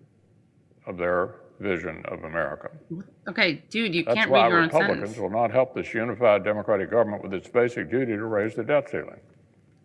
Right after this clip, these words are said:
Speaker 1: This could not be simpler. If they want to tax, borrow,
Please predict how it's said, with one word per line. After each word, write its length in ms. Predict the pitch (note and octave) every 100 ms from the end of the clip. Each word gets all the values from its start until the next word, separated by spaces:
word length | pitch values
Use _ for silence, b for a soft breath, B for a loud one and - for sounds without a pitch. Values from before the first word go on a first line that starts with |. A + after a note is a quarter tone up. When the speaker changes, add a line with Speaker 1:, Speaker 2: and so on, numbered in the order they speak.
| _ _ _ _ _ _ b b b b b b _
Speaker 1:
This 140 | C3+
could 140 | - F3+
not 180 | F3+ D3
be 100 | C#3+
simpler. 360 | D#3+ D3+ - - - _ _ _ _ _ _ _ _ _ _ _ _
If 100 | -
they 100 | G#2
want 240 | A2+ C#3+ C3
to 80 |
tax, 360 | B2+ C3+ D3+ - - -
borrow, 320 | G#2+ A#2+